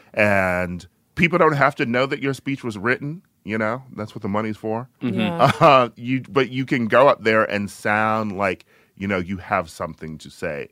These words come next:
Speaker 1: instead of sort of rambling and not getting to a point about a peta talking point, you
Speaker 2: Yeah.
Speaker 1: know?
Speaker 3: Ira, how does that process go? Do you pitch ideas, or do you write the entirety of the speech?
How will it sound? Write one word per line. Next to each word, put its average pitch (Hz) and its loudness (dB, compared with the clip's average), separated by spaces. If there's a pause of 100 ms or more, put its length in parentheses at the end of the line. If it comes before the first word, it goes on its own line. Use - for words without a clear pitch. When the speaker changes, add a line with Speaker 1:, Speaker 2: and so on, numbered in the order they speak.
Speaker 1:
instead 85 -12
of 80 -14
sort 85 -10
of 73 -14 (420)
rambling 113 0
and 92 -4
not 90 -2 (160)
getting 92 -4
to 90 -6
a 85 -8
point - -8 (280)
about 95 0 (300)
a - 0
peta 107 0 (520)
talking 85 -4
point, 64 -20 (140)
you 107 -2
Speaker 2:
Yeah. 98 2
Speaker 1:
know? 104 -4 (220)
Speaker 3:
Ira, 247 2
how 269 0
does 269 -2
that 269 -4
process 254 -4
go? 240 -4
Do 208 -6
you 220 -4
pitch 233 -4
ideas, 196 -2
or 196 -4
do 170 -8
you 190 -2
write 202 -4
the 170 2
entirety 165 -2
of 143 -6
the 147 -10
speech? - -12